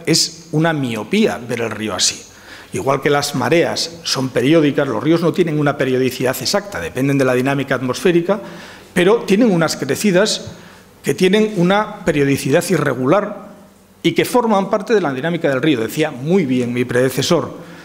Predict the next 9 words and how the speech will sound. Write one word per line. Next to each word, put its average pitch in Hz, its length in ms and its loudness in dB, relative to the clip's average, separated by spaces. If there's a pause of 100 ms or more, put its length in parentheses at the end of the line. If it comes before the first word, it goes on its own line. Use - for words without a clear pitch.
(320)
si 151 320 2
no 233 160 4
tenemos 202 400 2
crecidas, 196 560 0
tenemos 196 380 2
un 254 140 6
problema 156 440 2
muy 160 240 4
grave 123 380 0